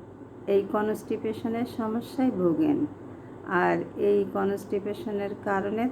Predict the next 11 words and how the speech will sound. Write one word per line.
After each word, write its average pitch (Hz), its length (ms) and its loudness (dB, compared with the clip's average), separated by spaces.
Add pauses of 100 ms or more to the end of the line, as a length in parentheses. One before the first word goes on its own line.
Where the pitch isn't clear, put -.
তারা 185 380 4
নানা 196 480 2
রকম 202 520 0 (160)
শারীরিক 180 440 2 (100)
সমস্যায় 180 500 2
ভুগছেন, 226 600 -2
যেমন 180 400 6 (580)
রেকটাম 214 540 0 (100)
ফাটা, 220 440 0
রেকটামে 175 760 4 (100)
ফিস্টুলা, 220 880 0